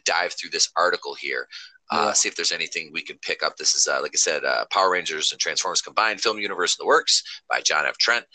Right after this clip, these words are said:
Speaker 1: Uh, it says, A new rumor indicates a rebooted version of a live-action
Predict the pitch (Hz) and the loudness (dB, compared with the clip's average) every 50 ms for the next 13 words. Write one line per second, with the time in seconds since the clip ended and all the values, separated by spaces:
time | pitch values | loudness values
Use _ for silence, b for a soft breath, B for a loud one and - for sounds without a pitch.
0 | B B B B B B - 82 78 65 - - 95 - - - 113 151 226 247 | B B B B B B 0 0 2 2 2 0 0 -2 -2 -2 0 0 0 0
1 | - 123 120 104 92 71 73 87 - - - 87 80 - 78 78 101 120 117 87 | 2 0 0 0 0 0 0 0 -2 -2 -2 0 0 0 -2 -2 -2 -4 -4 -4
2 | 92 92 87 85 80 - 85 85 85 - 82 76 - 69 76 80 80 76 78 76 | -6 -6 -4 -6 -4 -2 0 0 0 0 -2 -4 -2 0 0 0 2 0 -2 -2
3 | - - - | -2 -4 -6